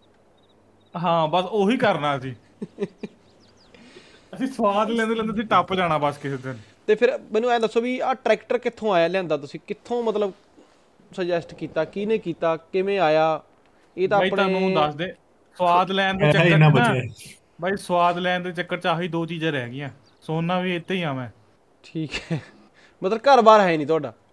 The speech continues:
Speaker 1: ਹਾਂਜੀ।
Speaker 2: ਠੀਕ ਹੈ।
Speaker 1: ਇਸ
Speaker 2: ਤੇ ਬਾਈ
Speaker 1: ਕਰਕੇ
Speaker 2: ਜਿਹੜੇ
Speaker 1: ਮੇਰਾ
Speaker 2: ਆਹ ਤੁਸੀਂ
Speaker 1: ਇਹ
Speaker 2: ਪਿੱਛ-, ਆਹ ਕਿਹੜੀ ਕੰਪਨੀ ਦੇ ਆ? ਖੜ ਜਾਓ ਜੀ।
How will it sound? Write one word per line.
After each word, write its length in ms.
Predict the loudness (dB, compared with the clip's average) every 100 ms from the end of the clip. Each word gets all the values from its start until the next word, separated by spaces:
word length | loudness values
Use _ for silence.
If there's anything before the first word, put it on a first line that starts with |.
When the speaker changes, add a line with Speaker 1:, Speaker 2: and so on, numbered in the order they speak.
| _ _ _ _ _ _ -6
Speaker 1:
ਹਾਂਜੀ। 480 | -2 -2 -2 -4 -10 _ _ _
Speaker 2:
ਠੀਕ 420 | -10 -6 -6 -6 -8
ਹੈ। 100 | -10 _ -20 -4
Speaker 1:
ਇਸ 180 | 2 6
Speaker 2:
ਤੇ 60 |
ਬਾਈ 140 | 6 6
Speaker 1:
ਕਰਕੇ 140 | 4
Speaker 2:
ਜਿਹੜੇ 120 | 2
Speaker 1:
ਮੇਰਾ 140 | 4 8
Speaker 2:
ਆਹ 180 | 8
ਤੁਸੀਂ 220 | 6 0 0
Speaker 1:
ਇਹ 100 | 0
Speaker 2:
ਪਿੱਛ-, 280 | -2 -8
ਆਹ 260 | 0 4 4
ਕਿਹੜੀ 320 | 4 2 2
ਕੰਪਨੀ 400 | 2 0 2 0
ਦੇ 120 | 2
ਆ? 60 | 2
ਖੜ 180 | 2 2
ਜਾਓ 120 | 0
ਜੀ। 380 | 0 -2 -4